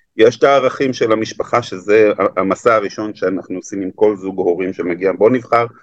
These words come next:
בוא נסתכל, בוא נבחן את הערכים שלנו. מה אנחנו חושבים על עישון, מה אנחנו חושבים על, אמ, אה, בילויים עם חברים, מהי העמדה שלנו, מהם הערכים שלנו. עכשיו, לא,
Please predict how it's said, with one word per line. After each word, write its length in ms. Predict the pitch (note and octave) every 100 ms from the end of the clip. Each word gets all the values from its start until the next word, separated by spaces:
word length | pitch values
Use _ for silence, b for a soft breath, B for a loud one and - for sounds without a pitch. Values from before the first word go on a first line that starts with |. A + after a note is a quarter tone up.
| b
בוא 80 | B2
נסתכל, 340 | - F3 C3+
בוא 120 | G#2+ A#2+
נבחן 300 | B2 - A2+
את 60 | -
הערכים 460 | F2 F2 - F#2+
שלנו. 420 | - E2 D2+ - _ _ _ _
מה 80 | A#2
אנחנו 300 | C#3 - B2
חושבים 440 | - - G#2 G#2+ A2
על 340 | G2+ F#2 F2+ E2+ _ _ _ _ _ _
עישון, 480 | G#2+ - E3 G2+ F#2
מה 120 | A#2
אנחנו 300 | B2+ B2+ A2+
חושבים 560 | - - G#2+ G#2+ G#2 G#2
על, 380 | G2+ G2+ G2+ F#2 - _ _ _ _ -
אמ, 380 | F#2+ F2+ F#2+ F#2
אה, 380 | F#2 F#2 F#2 F#2
בילויים 380 | A2 G#2 A#2 C3+
עם 140 | B2+ A#2
חברים, 540 | A#2+ A2 A#2+ A2+ E2 - -
מהי 220 | A2+ C#3+
העמדה 580 | D#3 C#3 A2+ G2+ A#2 B2+
שלנו, 340 | A#2 F2+ - _ -
מהם 280 | G#2+ C3
הערכים 460 | C3 A2+ G#2+ A2 A2
שלנו. 280 | - F#2 - _
עכשיו, 180 | - G2 -
לא, 320 | G#2+ A#2+ D3+